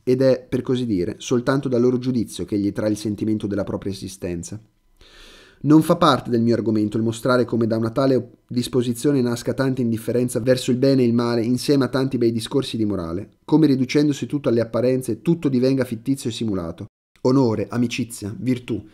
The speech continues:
e spesso persino i vizi, di cui si finisce col trovare il modo per gloriarsene. Insomma, come domandando sempre agli altri quello che siamo e non osando mai interrogare noi stessi in proposito,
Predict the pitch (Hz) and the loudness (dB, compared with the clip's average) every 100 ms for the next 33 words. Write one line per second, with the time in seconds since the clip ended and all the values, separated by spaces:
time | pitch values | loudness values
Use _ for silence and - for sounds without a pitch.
0 | - - - 127 - 180 180 143 135 - | -20 -20 -4 -4 4 4 4 -2 -2 2
1 | 151 135 120 113 - 98 120 - 123 165 | 2 4 0 -2 -10 -10 -8 -6 -2 0
2 | 165 131 143 156 - 123 117 127 139 127 | -2 -2 0 0 0 -2 -2 0 2 2
3 | 131 143 127 143 135 127 123 120 104 - | 2 0 2 2 2 2 2 2 0 -6
4 | 104 104 - - - 139 139 135 117 117 | -8 -8 -14 -20 -2 -2 2 0 0 2
5 | 156 160 147 - 127 135 139 139 165 160 | 4 4 2 -2 -2 0 2 4 4 2
6 | 135 156 156 131 127 135 202 120 131 123 | 2 0 2 2 2 2 -2 -2 0 0
7 | 117 - 139 110 101 110 123 120 120 143 | -2 -2 -2 0 -2 -2 0 0 0 0
8 | 139 117 135 131 110 110 104 110 127 120 | 0 0 0 0 -2 -2 -4 -2 -2 0
9 | 107 - 127 - 110 107 - 104 98 107 | -2 -2 -6 -4 -6 -6 -4 -4 -4 -8